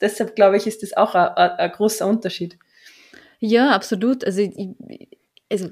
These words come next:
Speaker 2: ich lieb's natürlich auch, ab und an einfach so für mich zu sein und Dinge weiterzubringen.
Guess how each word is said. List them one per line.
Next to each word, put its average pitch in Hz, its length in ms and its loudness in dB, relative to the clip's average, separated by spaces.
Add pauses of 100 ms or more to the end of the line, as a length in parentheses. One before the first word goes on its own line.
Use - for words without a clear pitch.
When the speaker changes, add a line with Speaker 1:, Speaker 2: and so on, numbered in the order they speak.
(280)
Speaker 2:
ich - 180 -16
lieb's 220 240 6
natürlich 190 380 0
auch, 208 260 4
ab 180 180 0
und 180 100 0
an 196 160 -4
einfach 220 300 0
so - 180 -4
für 190 140 2
mich 220 380 2
zu 208 140 -4
sein 196 340 0
und 202 160 0
Dinge 214 260 6
weiterzubringen. 202 920 2